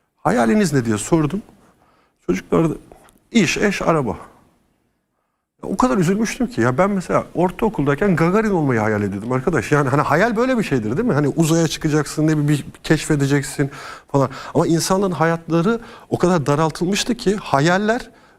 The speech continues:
buraya gelmişti. Şimdi artık o hayali bile kuramıyorlar. Şimdi artık o hani eskiden şey diyorlardı. "Büyüyünce ne olacaksın?" diye sorulurdu herkese.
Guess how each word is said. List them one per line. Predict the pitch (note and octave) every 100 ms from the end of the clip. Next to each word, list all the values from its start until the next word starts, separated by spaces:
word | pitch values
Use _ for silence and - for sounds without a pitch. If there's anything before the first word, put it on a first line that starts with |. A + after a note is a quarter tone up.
| _
buraya | G3+ G3
gelmişti. | E3 D#3+ F3 A3
Şimdi | - A#3+ A3
artık | D#3+ - -
o | F#3
hayali | G#3+ A3 A#3+
bile | A3+
kuramıyorlar. | - F3 C#3+ A#2 F2 - - _ _
Şimdi | - G#3+ A3+ G3
artık | E3+ F3 G#3
o | F3+
hani | D3+ D#3+ - - - -
eskiden | C#3 - D3+ D#3+
şey | - E3+
diyorlardı. | D3+ G#2 F#2 E2 F#2+ _ _ _
"Büyüyünce | C3+ D#3+ D3+ D3+
ne |
olacaksın?" | E3+ C#3 A2+ - A2+
diye | A#2+
sorulurdu | A#2+ C#3+ E3 D#3+ B2+
herkese. | A#2 C3+ E3+